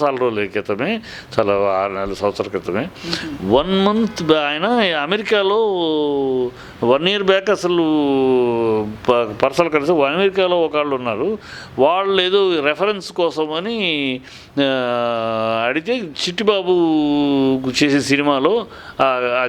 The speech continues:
Speaker 1: చేశాను, ఆ గ-, డీటెయిల్స్ చిట్టిబాబు దగ్గర ఉన్నాయని ఆయనే వాళ్ళకి నాకు నెంబర్, నా నెంబర్ ఇచ్చారు.
Speaker 2: Mm-hmm.
Speaker 1: వాళ్ళు ఎవరో అమెరికా నుంచి ఫోన్ చేసి, "సార్ మాకు ఆ కాపీ కావాలి" అని అడిగారు.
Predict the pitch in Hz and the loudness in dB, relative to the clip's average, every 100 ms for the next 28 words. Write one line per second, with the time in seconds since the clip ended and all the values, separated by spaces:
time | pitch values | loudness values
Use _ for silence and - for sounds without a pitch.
0 | 120 147 156 131 143 131 131 113 110 101 | 0 0 2 0 0 0 0 -2 -4 -4
1 | 107 113 139 139 160 123 127 127 120 110 | -6 -6 -6 -6 -6 -4 0 2 2 0
2 | 107 120 190 165 160 196 208 - 135 156 | 0 0 0 0 0 -2 -4 -2 0 0
3 | 170 147 151 139 135 135 127 143 135 120 | 0 -2 -2 -2 -4 -4 -4 -4 -4 -6
4 | - - - - 185 185 180 156 143 147 | -8 -12 -12 -12 -12 -12 -12 -2 2 2
5 | 160 175 170 170 175 165 151 147 160 160 | 2 0 0 0 0 0 0 0 0 0
6 | 160 160 254 220 170 139 - - 156 156 | -2 -2 -2 2 2 0 -8 -2 0 2
7 | 151 131 131 120 131 147 160 135 131 127 | 0 2 0 2 0 0 -2 0 0 0
8 | 127 202 220 156 127 110 98 95 92 90 | -2 -4 -4 -4 -2 -4 -4 -4 -4 -2
9 | 95 139 156 139 117 95 87 | -2 0 0 0 -2 -2 -4